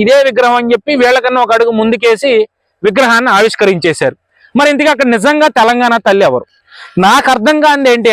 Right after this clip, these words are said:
అంటే, ఈరోజు తెలంగాణ నాయకులు తెలుగు అనే పదానికి ఎందుకని ఇంపార్టెన్స్ ఇవ్వలేకపోతా ఉన్నారు? తెలంగాణలో ఉన్నది కూడా తెలుగు భాషే కదా.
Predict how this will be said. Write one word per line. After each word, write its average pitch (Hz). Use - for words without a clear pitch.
అంటే, 185
ఈరోజు 254
తెలంగాణ 277
నాయకులు 233
తెలుగు 330
అనే 320
పదానికి 269
ఎందుకని 311
ఇంపార్టెన్స్ 247
ఇవ్వలేకపోతా 190
ఉన్నారు? 117
తెలంగాణలో 285
ఉన్నది 262
కూడా 262
తెలుగు 269
భాషే 277
కదా. 214